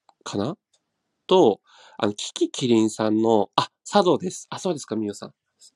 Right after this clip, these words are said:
すいません、失礼しました。キキキリンさんの映画の、あの、えっと、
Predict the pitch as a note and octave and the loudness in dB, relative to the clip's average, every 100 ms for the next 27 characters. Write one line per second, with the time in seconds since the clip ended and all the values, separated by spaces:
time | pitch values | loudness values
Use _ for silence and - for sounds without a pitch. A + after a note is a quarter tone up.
0 | - - G#2 G2 G#2 - G#2 F#2 G2+ - | -18 -4 -2 0 0 0 0 0 -2 -4
1 | - - - - - _ - - - A#3+ | -8 -12 -20 -20 -20 _ -12 -6 -2 -2
2 | - E3 C3+ A#2+ A2 G2+ - B2 B2 G2+ | 0 4 4 4 2 2 2 2 4 2
3 | G2 G2+ G2+ G2 - G#2+ F#2+ F#2+ G2 F#2+ | 0 0 2 0 -4 -8 -6 -4 -4 -4
4 | F#2 F#2+ - _ _ _ _ _ _ _ | -4 -6 -12 _ _ _ _ _ _ _
5 | _ _ _ _ _ _ G#2+ F#2+ - - | _ _ _ _ _ _ -2 -2 -2 -2
6 | G2+ F#2+ F#2 F#2 F#2 F#2+ - | 0 0 0 0 0 0 -2